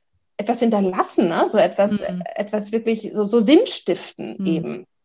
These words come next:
Speaker 1: Und, und dann fühlen sich viele anfangs so,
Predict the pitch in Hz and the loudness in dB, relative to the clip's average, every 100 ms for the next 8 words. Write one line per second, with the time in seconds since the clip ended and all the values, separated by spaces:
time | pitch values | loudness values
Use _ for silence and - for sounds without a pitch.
0 | _ - 185 196 156 196 220 220 285 330 | _ -6 -4 -2 -2 0 0 0 0 0
1 | 320 269 - 254 247 220 220 233 233 226 | 0 -8 -6 0 0 0 -2 -2 -2 -2
2 | - 208 208 | -2 0 0